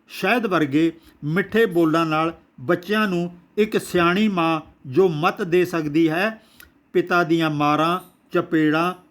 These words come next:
ਘੁਰਕੀਆਂ ਉਤਨਾ ਕੰਮ ਨਹੀਂ ਕਰ ਸਕਦੀਆਂ। ਹਰ ਥਾਂ ਇਸੇ ਕਾਰਨ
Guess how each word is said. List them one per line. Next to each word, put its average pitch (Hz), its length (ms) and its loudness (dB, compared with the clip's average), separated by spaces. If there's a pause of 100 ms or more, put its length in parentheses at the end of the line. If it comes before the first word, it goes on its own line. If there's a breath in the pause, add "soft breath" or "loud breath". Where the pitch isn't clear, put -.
(160)
ਘੁਰਕੀਆਂ 170 540 0 (280)
ਉਤਨਾ 170 380 0
ਕੰਮ 151 320 -2
ਨਹੀਂ 147 240 0
ਕਰ 165 180 0
ਸਕਦੀਆਂ। 143 580 -2 (340 soft breath)
ਹਰ 202 400 0
ਥਾਂ 151 360 -2 (300)
ਇਸੇ 214 300 2
ਕਾਰਨ 156 500 0